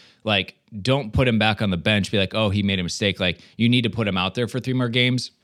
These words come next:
Also because, stick or twist, to your question, Nick, you gotta know, was this a one-off or is this his new mean? The teams that are potentially gonna be looking at Edouard Mendy g-, are gonna wanna have a bit of a sample at the end of the season to know where he's at, so they're not taking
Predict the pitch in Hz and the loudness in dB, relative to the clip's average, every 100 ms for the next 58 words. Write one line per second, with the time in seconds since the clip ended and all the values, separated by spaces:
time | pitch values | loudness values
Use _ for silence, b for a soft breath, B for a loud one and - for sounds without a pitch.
0 | _ _ _ _ _ - - 120 - 117 | _ _ _ _ _ -10 -2 -2 0 -2
1 | 104 107 98 - 110 98 - 127 110 - | -2 -2 -2 -4 -4 -4 -4 -2 -2 -4
2 | 101 90 127 127 85 87 87 B B B | -6 -4 -2 -2 -2 -4 -4 B B B
3 | B - 90 127 127 113 175 - _ _ | B -8 -2 0 0 0 0 -4 _ _
4 | _ - 110 113 120 - 98 117 147 156 | _ -4 -2 0 -2 -2 0 2 2 2
5 | 156 - - 107 120 104 104 95 107 90 | 0 -4 -6 -2 0 0 -2 -4 -4 -2
6 | 95 92 95 135 143 143 B B - 107 | -2 0 2 4 4 0 B B -4 -4
7 | - 143 139 120 110 101 107 120 110 113 | 0 2 2 0 -2 -4 -4 -2 -2 -2
8 | 104 95 90 117 117 95 87 87 87 87 | -2 -2 0 0 0 0 -2 -4 -2 -2
9 | 87 87 87 b b b - 110 135 123 | -2 -2 -4 b b b -16 -6 -4 -2
10 | 120 123 110 113 107 95 98 95 85 92 | -2 -2 -2 -2 -2 -2 -4 -4 -6 -8
11 | 87 - 92 90 110 95 104 98 95 - | -8 -8 -6 -6 -6 -6 -4 -4 -6 -6
12 | 104 107 90 87 82 82 85 80 85 85 | -4 -4 -4 -6 -6 -6 -8 -8 -8 -4
13 | 82 - - 87 85 87 85 - 90 87 | -6 -4 -6 -4 -2 -4 -6 -6 -6 -4
14 | 85 | -6